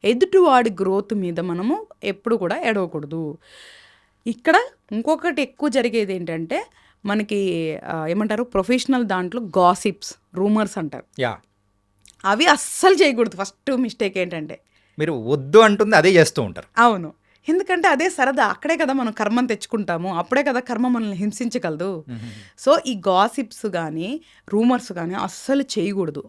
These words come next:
Speaker 1: అది కూడా చెడు కర్మ వస్తది హండ్రెడ్ పర్సెంట్. నేనేం చెప్తున్నానంటే ఇప్పుడు ఏదైతే కర్మ సిద్ధాంతం నేను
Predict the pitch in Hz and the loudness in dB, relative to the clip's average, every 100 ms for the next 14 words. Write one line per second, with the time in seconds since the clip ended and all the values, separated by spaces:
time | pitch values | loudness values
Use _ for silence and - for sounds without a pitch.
0 | - 175 214 202 226 247 208 214 220 202 | -8 -6 -4 -4 -4 -4 -4 -4 -4 -6
1 | 208 185 - 160 160 170 208 202 175 - | -6 -8 -10 -8 -6 -4 -4 -4 -6 -6
2 | 151 160 - - - _ 202 202 226 285 | -8 -10 -18 -20 -20 _ -4 0 2 2
3 | 285 - 226 170 160 151 240 359 _ _ | 0 -2 -4 -2 -4 -4 -8 -10 _ _
4 | _ 226 220 240 247 320 330 254 233 254 | _ -6 4 4 4 0 -2 -2 -2 -2
5 | 269 240 247 254 220 | -2 -2 -2 0 -2